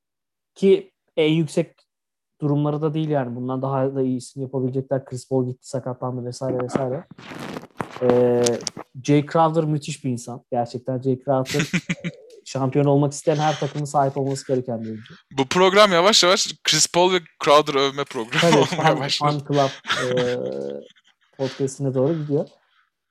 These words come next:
Speaker 1: E, Lakers takım ol-, ya takım olarak baktığın zaman sahada ben iki takımı izlerken zaten çok net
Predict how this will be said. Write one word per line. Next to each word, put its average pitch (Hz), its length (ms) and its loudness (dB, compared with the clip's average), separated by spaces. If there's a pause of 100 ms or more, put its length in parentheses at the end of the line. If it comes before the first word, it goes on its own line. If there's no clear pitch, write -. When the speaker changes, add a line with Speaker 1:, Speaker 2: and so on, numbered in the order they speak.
(120)
Speaker 1:
E, 135 60 -2 (3000)
Lakers 185 840 0 (2000)
takım 180 300 4
ol-, 214 220 4
ya 139 120 2
takım 156 260 0
olarak 196 320 2
baktığın 185 320 2
zaman 202 220 -2
sahada 156 480 -2
ben 165 120 2
iki 165 380 -10
takımı 165 320 -6
izlerken 180 400 -4
zaten 151 380 -6
çok - 300 -6
net 131 260 -8